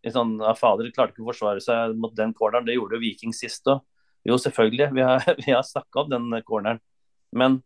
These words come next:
det glipper der og da, for liksom, det er ikke roboter. Det er ikke sånn at hvis du sier ting en gang, så fungerer det. Så liksom, det er jo dynamikken i spillet.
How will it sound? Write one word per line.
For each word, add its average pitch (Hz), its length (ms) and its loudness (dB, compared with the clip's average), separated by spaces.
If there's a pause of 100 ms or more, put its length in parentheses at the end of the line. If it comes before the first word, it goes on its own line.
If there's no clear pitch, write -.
(420)
det 131 160 -2
glipper 127 380 0
der 120 180 4
og 143 80 -4
da, 175 60 2 (240)
for 139 100 -8
liksom, 127 160 -8
det 117 120 0
er - 100 -12
ikke 131 160 -4
roboter. 120 480 0
Det 127 100 -6
er 110 80 0
ikke 139 140 -6
sånn 110 100 0
at - 160 -8
hvis 113 140 -8
du 131 100 -8
sier 107 400 -2
ting 110 240 4
en 107 240 2
gang, 85 160 4
så 107 160 -4
fungerer 101 400 -2
det. 147 120 0 (760)
Så 127 220 2
liksom, 123 260 0
det 127 140 2
er 117 100 6
jo 113 80 4
dynamikken 113 640 -4
i 110 80 -4
spillet. 113 460 -2